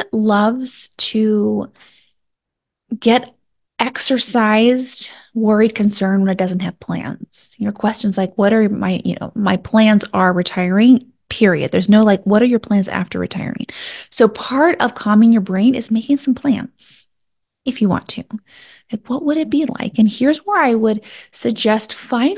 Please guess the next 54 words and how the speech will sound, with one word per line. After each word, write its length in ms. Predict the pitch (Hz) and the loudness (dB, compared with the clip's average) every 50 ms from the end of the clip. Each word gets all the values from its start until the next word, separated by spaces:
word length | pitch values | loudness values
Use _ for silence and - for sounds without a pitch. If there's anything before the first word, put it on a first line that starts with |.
| 403 - | -2 -2
what 200 | 359 349 - 302 | -2 -2 0 0
you 140 | 294 254 | 0 0
loved 440 | 214 202 196 196 208 214 269 - - 254 | 0 0 0 0 0 -2 -2 -2 -2 -2
about 160 | 220 190 - | -2 -2 -2
your 120 | - 190 | -2 -6
career. 580 | 185 - - 208 190 - - - - - - _ _ _ _ | -6 -8 -8 -6 -6 -6 -6 -8 -10 -12 -16 _ _ _ _
Everyone 340 | 220 220 240 285 311 349 339 | -8 -6 -4 -4 -4 -4 -4
has 160 | 320 302 - | -6 -6 -2
something 220 | - - 226 240 233 | 0 2 2 4 2
they 80 | 220 | 2
love 180 | 208 196 190 185 | 0 0 -2 -4
about 200 | 185 185 180 - | -4 -6 -6 -6
their 80 | 185 180 | -6 -10
career, 300 | - - 175 175 175 175 | -8 -6 -6 -6 -6 -6
something 300 | - - 202 196 214 247 | -4 -4 -2 0 0 0
they 140 | 311 339 | 0 -2
hate. 540 | 339 294 269 226 208 202 208 233 277 - - - _ _ _ _ _ _ _ _ _ _ _ - | -2 0 0 2 2 2 0 0 -2 -6 -10 -20 _ _ _ _ _ _ _ _ _ _ _ -6
But 80 | 240 233 | -2 0
we 120 | 240 254 | 0 0
wanna 220 | 277 320 427 440 | 0 0 -2 -4
take 220 | - - 269 269 269 | -2 0 0 2 2
into 240 | 269 240 - 247 220 | 2 0 2 0 -2
retirement 440 | 208 208 - - 190 196 196 196 | -2 -2 -4 -4 -4 -2 -2 -2
the 100 | 190 180 | -2 -4
things 440 | - - - 185 190 208 214 208 - | -6 -6 -4 0 0 2 0 0 -2
that 160 | - - - | -6 -10 -10
we 100 | - 175 | -10 -10
loved. 540 | 170 170 190 175 170 165 165 185 - - - | -8 -8 -10 -8 -8 -8 -8 -8 -8 -10 -10
So 140 | - - 254 | -10 -10 -8
what 160 | 262 311 320 | -8 -10 -8
did 200 | - 392 392 - | -8 -8 -4 -2
you 160 | 403 381 359 | 0 0 0
love 560 | 330 330 311 294 285 294 320 - 440 466 - - | -2 -2 -2 -2 -2 -2 -2 -4 -6 -4 -2 -2
about 380 | 339 349 254 220 196 185 185 | -2 -2 -2 -4 -4 -4 -4
it? 300 | - - - - - _ - | -4 -6 -6 -8 -12 _ -10
Did 200 | - 233 - - | -8 -6 -4 -4
you 140 | 320 349 320 | -2 0 2
know 280 | 254 220 226 240 294 | 2 2 4 2 2
you 140 | 311 330 311 | 2 0 0
can 160 | - 277 247 | 0 0 0
have 280 | 233 214 214 233 262 - - - | 0 0 0 0 0 0 0 0
all 100 | 220 226 | 0 0
that 240 | 220 214 - - - | 0 -2 -2 -4 -8
stuff 600 | - - - 202 277 339 - - - - - - _ _ _ _ - - - - - - - _ _ _ _ | -6 -2 0 0 0 -2 -4 -8 -14 -14 -16 -18 _ _ _ _ -20 -20 -20 -20 -20 -20 -20 _ _ _ _
when 100 | - 214 | -4 -4
you're 80 | 185 180 | -2 -2
retiring? 420 | 185 180 - - 175 175 180 - - | -2 -4 -6 -6 -6 -4 -4 -4 -4
I 120 | - 208 | -2 -2
was 100 | 208 202 | 0 0
actually 240 | 202 226 226 - 269 | 0 0 0 0 -2
just 220 | 214 196 - - | -2 -4 -4 -4
coaching 240 | - 185 185 - 196 | -6 -6 -4 -4 -4
someone 320 | - - 190 185 180 175 175 | -4 -4 -2 -2 -2 -2 -2
who's, 280 | 175 175 - - - | -4 -6 -6 -10 -14